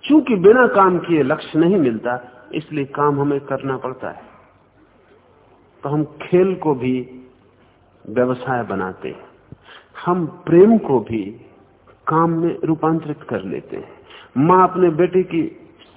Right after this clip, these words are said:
सेवा कर रही है तो उसको भी कर्तव्य बना लेती है। पति अपनी पत्नी के लिए अगर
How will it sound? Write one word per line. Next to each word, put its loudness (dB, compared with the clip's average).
सेवा 4
कर -2
रही -4
है -8
तो -4
उसको -2
भी 2
कर्तव्य -4
बना -2
लेती -6
है। -12
पति 2
अपनी 0
पत्नी 2
के 0
लिए 0
अगर -2